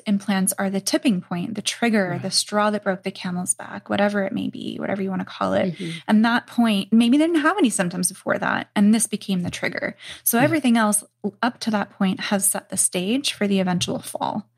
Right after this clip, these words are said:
Speaker 2: Yeah.
Speaker 1: And in some cases, the implants are the trigger. And that's kind of how I see my own story. My
Speaker 2: Mm-hmm.
Speaker 1: own journey
Speaker 2: Mm-hmm.
Speaker 1: is that I had no symptoms to speak of prior to that, but I had a lot of stressors.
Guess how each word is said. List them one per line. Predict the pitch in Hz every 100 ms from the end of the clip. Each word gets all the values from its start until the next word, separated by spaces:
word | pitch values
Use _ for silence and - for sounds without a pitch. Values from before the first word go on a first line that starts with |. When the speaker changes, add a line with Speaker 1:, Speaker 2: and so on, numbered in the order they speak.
| _ - - -
Speaker 2:
Yeah. | 151 202
Speaker 1:
And | 202
in | 208 202
some | 277 294
cases, | 285 226 208 202
the | 202
implants | 190 196 185
are | 190
the | 185
trigger. | - 190
And | 190 196
that's | 247 -
kind | 233
of | 208
how | 190
I | 175
see | 175 - 180
my | 180 -
own | 190 214
story. | 233 254 254 269 285 - _ - - -
My | 190
Speaker 2:
Mm-hmm. | 185
Speaker 1:
own | 202
journey | 214 214 214 214
Speaker 2:
Mm-hmm. | 202
Speaker 1:
is | 202
that | 190
I |
had | 180 180
no | 190 196 196
symptoms | 208 220 202 196 -
to |
speak | 190 - 196
of | 190 190
prior | - - 196 226
to | 254
that, | 269 -
but | 196
I |
had | 196 196
a |
lot | 196 180
of | 185
stressors. | - - - - 240 311 330